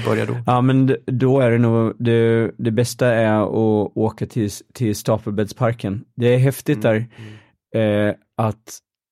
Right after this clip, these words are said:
Speaker 2: året runt, så länge det är torrt på marken, så är det någon där i princip tjugofyra timmar om dygnet.
Speaker 1: Mm.
Speaker 2: Det är liksom att, att, eh, så kallat aktivera det urbana rummet, som, <laughs> som så många vill göra, eh,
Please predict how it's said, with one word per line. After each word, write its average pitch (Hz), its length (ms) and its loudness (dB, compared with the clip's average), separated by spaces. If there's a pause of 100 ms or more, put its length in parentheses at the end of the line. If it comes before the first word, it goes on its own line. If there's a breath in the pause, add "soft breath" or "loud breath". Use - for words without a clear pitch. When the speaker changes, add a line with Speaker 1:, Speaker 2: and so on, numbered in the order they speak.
(640)
Speaker 2:
året 151 380 0
runt, 123 480 -2 (180)
så - 160 -4
länge 117 320 2
det 110 60 2
är 110 40 2
torrt - 400 -8
på - 100 -4
marken, 120 600 0 (280)
så - 240 -4
är 110 220 0
det 127 120 0
någon 117 240 2
där 98 160 2 (100)
i 117 60 0
princip 113 480 -4
tjugofyra 107 440 -2
timmar 104 280 -2
om 104 120 -2
dygnet. 110 500 0 (240 soft breath)
Speaker 1:
Mm. 113 300 -10
Speaker 2:
Det 117 220 0
är 120 500 0 (100)
liksom 117 340 0
att, - 400 -2
att, - 340 -8
eh, 110 260 2
så - 140 -8
kallat 117 260 0 (220)
aktivera 147 720 2
det 117 100 2
urbana 120 500 2
rummet, 127 420 0
som, 117 180 -2
<laughs> 87 120 -10
som 117 280 -4
så 120 100 -6
många 113 200 -2
vill 104 160 0
göra, 107 280 0 (720 loud breath)
eh, 107 420 0